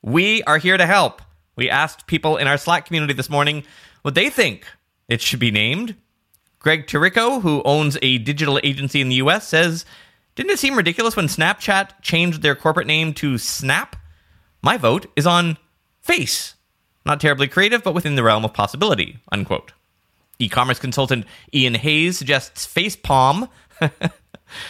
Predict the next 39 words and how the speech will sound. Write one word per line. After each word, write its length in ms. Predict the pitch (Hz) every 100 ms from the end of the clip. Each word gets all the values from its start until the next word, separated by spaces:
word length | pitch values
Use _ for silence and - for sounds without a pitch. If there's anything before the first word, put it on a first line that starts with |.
| - -
Digital 240 | 165 175
marketing 300 | 180 175 175
specialist 360 | 170 165 180 -
Fraser 260 | 185 165
Black 400 | 131 160 180 - -
offers 340 | 147 151 139
this, 340 | 135 202 - - - _
continuing 640 | 180 165 208 226 220 208 151
their 140 | 175
policy 440 | 175 185 190 190
of 140 | 165 131
borrowing 460 | 135 180 185 180
from 160 | 170 156
other 220 | - 196
platforms, 640 | 190 196 190 202 196 180 - _ _ _ _
Snaptic 640 | - - 190 262 - 190
interest. 600 | 151 131 139 233 - - _ _ _ _ _ _ _
My 140 | - 120
favorite 320 | 139 131 127
was 160 | 120
from 240 | 110 120 113
Louise 320 | 110 139 127
Crook. 460 | _ - 190 - - _ _
She 140 | -
thinks 220 | 131 139 -
the 60 |
new 160 | 113 120
name 220 | 123 123
should 180 | - 98
be 260 | 110 101 -
Clusterzuck. 720 | - 175 120 98 87 175 - _ _ _ _ _ _ _ _ _
That 100 | -
was 80 | 104
just 160 | 104 95
a 20 |
few 180 | - 151
of 80 | 123
the 80 |
suggestions. 720 | - - 71 - 107 123 156